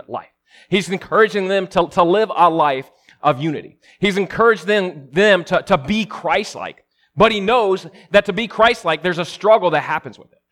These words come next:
right? And sometimes it can be hard. So what he's doing, he's giving us some instructions, really to, to protect ourselves against everything that comes our way. And again, we see this here in Ephesians chapter six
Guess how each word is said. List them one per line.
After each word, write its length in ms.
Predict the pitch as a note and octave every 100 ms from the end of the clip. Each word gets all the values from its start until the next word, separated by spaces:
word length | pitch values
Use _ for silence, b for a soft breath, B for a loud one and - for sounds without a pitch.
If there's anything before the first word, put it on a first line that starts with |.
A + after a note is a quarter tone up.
| b D#3
right? 180 | F#3+
And 100 | F#3+
sometimes 360 | F#3+ A#3 G3+ G3
it 60 | F#3
can 100 | F3
be 80 |
hard. 340 | E3+ - F3+ D#3
So 100 | C3+
what 120 | G3+
he's 80 | G3+
doing, 240 | G#3 G3
he's 160 | F3+ C#3+
giving 340 | E3+ G#3 G#3
us 160 | F#3+ -
some 140 | F3+
instructions, 680 | E3+ - - D#3 - A#2 - B B B
really 240 | F#3 A3+ G3+
to, 220 | F3+ E3
to 140 | -
protect 440 | E3 F3+ - G3+ G3
ourselves 360 | F3+ F3+ D#3+
against 320 | D#3+ D3+ E3 - -
everything 580 | F3+ F#3 F3 E3 C3+ B2 _ _ -
that 180 | D3 -
comes 480 | - B2 G#2 G2+ _ _ _ -
our 120 | A#2+
way. 200 | G#2 - _ b b
And 80 | C#3
again, 220 | E3+ F#3+
we 120 | F#3
see 280 | F3+ - G3
this 220 | F#3+ F#3
here 160 | - F#3
in 80 | E3+
Ephesians 520 | - F#3+ G3 F#3+ E3+
chapter 360 | - E3+ - D#3+
six 340 | - C#3+ -